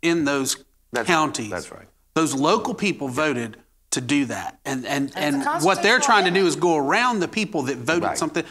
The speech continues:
Speaker 1: Why don't we vote on this
Speaker 2: Yeah.
Speaker 1: instead of having the legislature
Speaker 2: Let's,
Speaker 1: vote?
Speaker 2: let's
Speaker 1: Let's
Speaker 2: vote.
Speaker 1: vote on it.
Speaker 2: Let's vote.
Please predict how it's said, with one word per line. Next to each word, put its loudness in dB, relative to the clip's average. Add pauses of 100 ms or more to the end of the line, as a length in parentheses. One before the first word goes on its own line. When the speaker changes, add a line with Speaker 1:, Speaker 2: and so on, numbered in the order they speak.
(180)
Speaker 1:
Why 4
don't 2
we 0
vote 2
on 2
this -2
Speaker 2:
Yeah. 0
Speaker 1:
instead 4
of 4
having 4
the 2
legislature 2
Speaker 2:
Let's, 0
Speaker 1:
vote? -14
Speaker 2:
let's 0
Speaker 1:
Let's 2
Speaker 2:
vote. 0
Speaker 1:
vote -8
on -6
it. -6
Speaker 2:
Let's -2
vote. -6